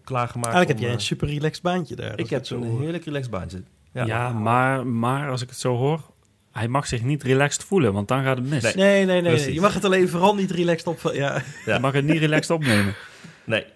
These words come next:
Speaker 3: Maar
Speaker 1: Nee.
Speaker 3: dat, eh, klinkt wel goed, ja. Je komt op je werk, alles ligt
Speaker 2: En iedereen
Speaker 3: klaar.
Speaker 2: is aardig tegen je, want ja,
Speaker 3: Ja.
Speaker 2: jij zit aan het eten, dus ja.
Speaker 1: En je, als je, als je kookt, dan ben je echt de, de king, zullen we zeggen, hoor. Echt waar.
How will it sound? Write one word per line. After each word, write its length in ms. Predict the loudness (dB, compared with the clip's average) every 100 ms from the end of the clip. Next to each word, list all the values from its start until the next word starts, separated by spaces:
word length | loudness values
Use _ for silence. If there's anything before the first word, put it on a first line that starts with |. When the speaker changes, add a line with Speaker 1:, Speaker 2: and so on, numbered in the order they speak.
| _
Speaker 3:
Maar 140 | -2 0
Speaker 1:
Nee. 100 | 0
Speaker 3:
dat, 100 | 0
eh, 160 | 0
klinkt 200 | 0 -2
wel 100 | -2
goed, 240 | -2 -4 0
ja. 120 | 2
Je 120 | 2
komt 220 | 0 -4
op 100 | -6
je 120 | -8 -6
werk, 260 | -4 -4
alles 240 | -4 -6 -2
ligt 140 | 0
Speaker 2:
En 60 | 4
iedereen 220 | 4 6
Speaker 3:
klaar. 80 | 4
Speaker 2:
is 80 | 4
aardig 340 | 4 4 4
tegen 300 | 0 0 0
je, 100 | -4
want 180 | -4 -2
ja, 200 | 0 0
Speaker 3:
Ja. 80 | -2 -6
Speaker 2:
jij 220 | 0 2
zit 180 | 2 -2
aan 80 | -2
het 100 | -2
eten, 340 | 0 0 -2
dus 160 | -8 -4
ja. 240 | -2 -2 -4 -14 -16 -16 -16 -6
Speaker 1:
En 100 | 2
je, 240 | 2 4
als 180 | 4 4
je, 220 | 4 4 2
als 160 | 2
je 120 | 0
kookt, 580 | 2 4 4 2 -12 -10 -6 -6 -4
dan 180 | -2 2
ben 100 | 2
je 80 | 4
echt 260 | 0 -2
de, 200 | -4 0
de 120 | 0 2
king, 280 | 4 4 4
zullen 140 | 4
we 60 | 2
zeggen, 180 | 2 0
hoor. 80 | -2
Echt 260 | -4 -4
waar. 340 | -2 -4 -6